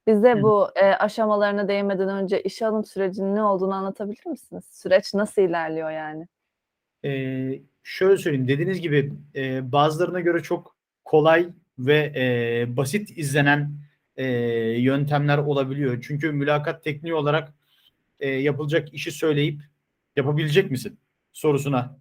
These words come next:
Speaker 2: "Evet" yanıtını aldığı zaman "Tamam, o zaman gel başla." diyen, e, işletmelerle, profillerle de vakti zamanında karşılaşmışlığımız oldu. Yahut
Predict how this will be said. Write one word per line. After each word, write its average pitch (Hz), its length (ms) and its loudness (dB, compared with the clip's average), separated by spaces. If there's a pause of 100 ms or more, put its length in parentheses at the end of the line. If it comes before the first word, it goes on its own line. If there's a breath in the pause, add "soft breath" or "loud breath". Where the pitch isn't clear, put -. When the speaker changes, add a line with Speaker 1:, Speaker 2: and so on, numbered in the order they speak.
(100)
Speaker 2:
"Evet" 170 320 2
yanıtını 143 340 0
aldığı 135 160 2
zaman 156 280 -4
"Tamam, 165 240 4
o 139 60 2
zaman 151 280 0
gel 151 180 4
başla." 147 480 0 (500)
diyen, 156 360 2
e, 139 540 -2
işletmelerle, 151 720 0
profillerle 147 600 0
de 143 120 0
vakti 139 240 -4
zamanında 143 580 -4 (380)
karşılaşmışlığımız 151 1000 -4
oldu. 151 340 0
Yahut 151 420 -2